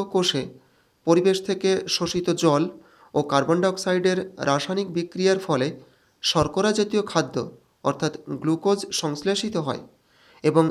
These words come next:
গৃহীত কার্বন ডাইঅক্সাইডের সমপরিমাণ অক্সিজেন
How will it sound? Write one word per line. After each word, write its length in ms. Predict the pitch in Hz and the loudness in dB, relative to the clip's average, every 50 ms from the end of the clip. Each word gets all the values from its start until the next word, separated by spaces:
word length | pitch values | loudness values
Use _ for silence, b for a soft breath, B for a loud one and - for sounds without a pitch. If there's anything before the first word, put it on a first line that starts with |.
| - - - 131 | 0 -4 -6 -4
গৃহীত 300 | 131 147 156 190 196 208 208 202 202 | -2 -2 -2 0 2 2 0 2 4
কার্বন 280 | 165 151 143 147 165 175 | 2 2 4 2 2 2
ডাইঅক্সাইডের 640 | 175 185 185 185 180 185 - 190 180 175 - 143 139 151 b b b b b b b b | 2 0 0 0 -2 -2 -2 0 0 2 2 0 -2 -4 b b b b b b b b
সমপরিমাণ 680 | - - - 156 156 170 175 180 190 196 190 190 190 185 - - 143 | -6 -2 0 0 0 0 0 0 -2 -2 -2 -2 -4 -6 -4 -6 -6
অক্সিজেন 420 | - - - - 190 175 156 127 | -6 -4 -4 -4 -2 0 0 0